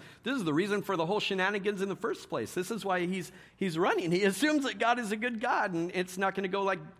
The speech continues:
Jonah wants. And actually, spoiler alert, next week we're gonna be in chapter four, and he actually admits that. He says, "Ah, this is exactly what I thought was gonna happen." So that's where Jonah's head is here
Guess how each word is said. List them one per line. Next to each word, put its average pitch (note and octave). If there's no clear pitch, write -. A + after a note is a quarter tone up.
Jonah E3
wants. A3+
And D#3
actually, D#3
spoiler G#3+
alert, A#2+
next D#3
week E3
we're D#3
gonna D#3+
be D3+
in C#3+
chapter D#3
four, G3+
and D#3
he D#3
actually F3
admits E3
that. A2
He C3
says, C3+
"Ah, D4+
this G4+
is F#4
exactly E4+
what A3+
I F#3+
thought E3+
was D#3
gonna D3
happen." A#2
So F#2
that's D#3+
where D3+
Jonah's A#2+
head A2+
is F#2+
here G2